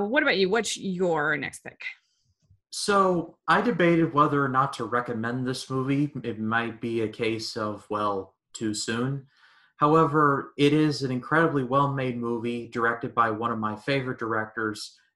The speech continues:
Speaker 2: and it has an incredible cast. So trigger warning, I guess, 'cause I'm gonna be talking about the movie Contagion from twenty eleven. I can't imagine how this movie would be relevant in today's world,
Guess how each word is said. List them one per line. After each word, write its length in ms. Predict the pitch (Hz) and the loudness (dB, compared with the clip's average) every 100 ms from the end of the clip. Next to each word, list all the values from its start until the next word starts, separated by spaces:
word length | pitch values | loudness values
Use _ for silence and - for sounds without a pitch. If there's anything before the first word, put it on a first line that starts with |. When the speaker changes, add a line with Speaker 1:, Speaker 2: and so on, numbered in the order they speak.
| - | -6
Speaker 2:
and 100 | 113 | -4
it 60 | |
has 280 | 110 117 104 | 0 0 -2
an 120 | 107 | -6
incredible 720 | 101 104 107 143 143 123 113 - | -8 -10 -6 0 0 0 -6 -8
cast. 520 | 113 110 110 - - | 0 0 0 -4 -10
So 340 | - 107 101 - _ _ _ _ _ _ | -4 -4 -4 -10 _ _ _ _ _ _
trigger 420 | - 156 170 170 | 0 2 2 2
warning, 340 | 151 165 170 170 | 4 4 4 4
I 140 | 151 - | 2 2
guess, 540 | 156 180 196 - - - | 4 4 2 -4 -10 -8
'cause 220 | 151 143 | -4 0
I'm 160 | 151 147 | 0 2
gonna 160 | 165 165 | 0 0
be 100 | 160 | 0
talking 440 | 147 143 143 135 | 2 2 0 -6
about 300 | - 123 123 | 0 0 0
the 60 | 117 | -4
movie 280 | 117 117 | -6 -6
Contagion 840 | 113 110 110 127 110 104 95 85 - | -8 -10 -6 -2 -2 -4 -10 -12 -18
from 320 | - 104 98 95 | -10 -8 -8 -12
twenty 280 | 113 110 104 | -8 -6 -4
eleven. 500 | 101 98 92 90 - | -4 -4 -6 -12 -2
I 100 | 110 | -2
can't 440 | - 165 170 165 - _ _ _ | -2 0 2 0 -4 _ _ _
imagine 540 | 156 160 170 160 135 117 | 0 4 4 4 0 -4
how 200 | 120 113 | -2 -2
this 240 | 117 - | -4 -8
movie 200 | 113 110 | -8 -6
would 200 | 110 110 | -6 -6
be 380 | 113 110 107 101 - | -6 -4 -4 -8 -12
relevant 720 | 104 113 104 92 92 87 - | -4 -2 -2 -4 -12 -14 -18
in 120 | 101 | -20
today's 480 | 95 98 98 92 - | -20 -10 -8 -8 -10
world, 300 | 95 87 85 | -8 -6 -8